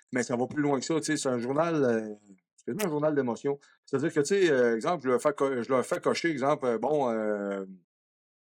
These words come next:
comment tu t'es senti quand t'as mangé, euh, lundi, tu sais, euh, fait que là, faut que tu coches ça,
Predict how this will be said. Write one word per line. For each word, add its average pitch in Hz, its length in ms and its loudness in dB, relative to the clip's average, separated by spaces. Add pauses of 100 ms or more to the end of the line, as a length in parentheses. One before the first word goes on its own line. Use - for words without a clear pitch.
(280)
comment 151 140 0
tu - 80 -4
t'es 156 100 2
senti 143 460 0
quand 151 120 2
t'as 135 100 2
mangé, 123 560 2
euh, 120 140 4
lundi, 120 460 -2
tu 147 140 -4
sais, 139 160 2
euh, 107 420 2
fait 110 140 -6
que 160 80 0
là, 180 100 2
faut 131 120 -10
que - 40 -8
tu - 80 -8
coches 110 240 0
ça, 190 100 2